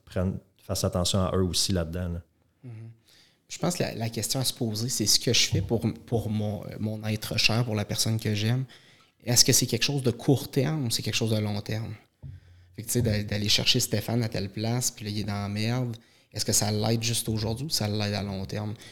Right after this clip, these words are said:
Speaker 2: si la réponse, c'est ça l'aide à long terme, je pense que c'est correct de le faire.
Speaker 1: Mm.
Speaker 2: Mais si on, on s'enligne pas sur un parcours positif, ben à ce moment-là, c'est peut-être mieux de laisser la personne se débrouiller.
Speaker 1: C'est une
Speaker 2: Euh,
Speaker 1: bonne question à se poser, ça, ouais.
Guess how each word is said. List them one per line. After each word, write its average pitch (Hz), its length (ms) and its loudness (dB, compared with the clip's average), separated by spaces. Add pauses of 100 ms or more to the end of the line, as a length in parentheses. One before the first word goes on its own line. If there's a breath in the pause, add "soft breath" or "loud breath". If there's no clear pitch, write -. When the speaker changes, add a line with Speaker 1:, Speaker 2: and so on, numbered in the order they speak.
(140 loud breath)
Speaker 2:
si - 200 4
la 151 140 4
réponse, 117 400 0
c'est 113 140 2
ça 107 220 2
l'aide 107 220 0
à 110 80 2
long 101 220 -2
terme, 131 260 -4
je - 80 -10
pense 107 120 -2
que - 40 0
c'est 104 120 -2
correct 107 300 -6
de 95 100 -8
le 92 80 -14
faire. 110 280 -8 (260 loud breath)
Speaker 1:
Mm. 101 40 -16 (160 loud breath)
Speaker 2:
Mais 110 80 0
si - 280 8
on, 117 300 4 (100)
on 104 180 -4
s'enligne 104 420 2
pas 120 160 0
sur - 180 2
un 110 80 2
parcours 117 500 0
positif, 110 840 -6 (400 loud breath)
ben 104 100 0
à 101 60 4
ce - 100 4
moment-là, 104 320 2
c'est - 140 2
peut-être 95 200 -2
mieux 101 120 -2
de 107 60 -6
laisser 98 200 0
la 101 80 0
personne 101 300 -2
se 95 80 -2
débrouiller. 101 520 -8 (1300 soft breath)
Speaker 1:
C'est - 120 -6
une - 40 6
Speaker 2:
Euh, - 120 4
Speaker 1:
bonne 98 160 2
question 101 280 -2
à 113 60 0
se 113 80 -6
poser, 92 340 -14 (100)
ça, 95 60 -20
ouais. 95 160 -18